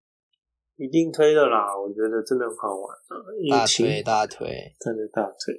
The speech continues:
Speaker 2: 但有机会赶快练到十等，我们可以爬个积分欸。我觉得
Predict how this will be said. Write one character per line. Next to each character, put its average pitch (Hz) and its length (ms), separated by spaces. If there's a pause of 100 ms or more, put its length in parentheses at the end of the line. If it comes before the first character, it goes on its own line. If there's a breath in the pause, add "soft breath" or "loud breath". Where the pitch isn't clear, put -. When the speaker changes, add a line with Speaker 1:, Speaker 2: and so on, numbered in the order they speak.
(140)
Speaker 2:
但 143 100
有 123 100
机 151 240
会 156 300 (100)
赶 - 140
快 135 100
练 147 120
到 147 120
十 131 220
等， 110 140
我 104 60
们 110 60
可 127 120
以 120 80
爬 101 240
个 101 100
积 101 240
分 - 180
欸。 - 280 (260)
我 107 100
觉 107 160
得 135 360